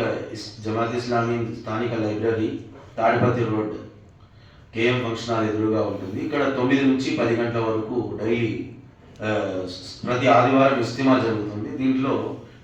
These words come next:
పాల్గొనడానికి ప్రయత్నం చేయండి. ఈ హదీసులో అల్లాహ్ తాలా, అదే మహాత్ముల సలహా ఏమంటున్నారంటే దీని యొక్క వివరణ, మనిషి శిక్షణ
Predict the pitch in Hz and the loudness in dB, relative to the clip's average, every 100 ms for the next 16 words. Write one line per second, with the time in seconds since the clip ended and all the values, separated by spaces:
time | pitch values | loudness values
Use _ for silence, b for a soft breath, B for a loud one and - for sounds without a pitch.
0 | 104 117 117 117 107 107 123 104 101 - | -2 2 2 2 0 -2 -4 -4 -4 -4
1 | 104 - - - - - - - - - | -8 -8 -10 -12 -18 -20 -20 -20 -20 -20
2 | - - - B B B B 135 156 139 | -20 -20 -20 B B B B 0 2 4
3 | 143 185 - 151 135 - - 135 160 - | 4 4 4 2 2 0 -2 2 4 6
4 | 131 131 131 123 117 117 110 - 98 110 | 4 4 4 4 4 2 2 0 -2 2
5 | 139 139 120 123 120 117 113 110 104 101 | 4 4 0 0 -2 -2 -2 -4 -4 -6
6 | 104 151 - 123 123 117 117 110 135 120 | -6 -4 -2 0 2 2 2 4 6 4
7 | 107 - - - B B B B 107 131 | 4 -2 -6 -14 B B B B -4 2
8 | 185 196 175 - 165 - 202 190 | 4 6 4 4 0 2 4 6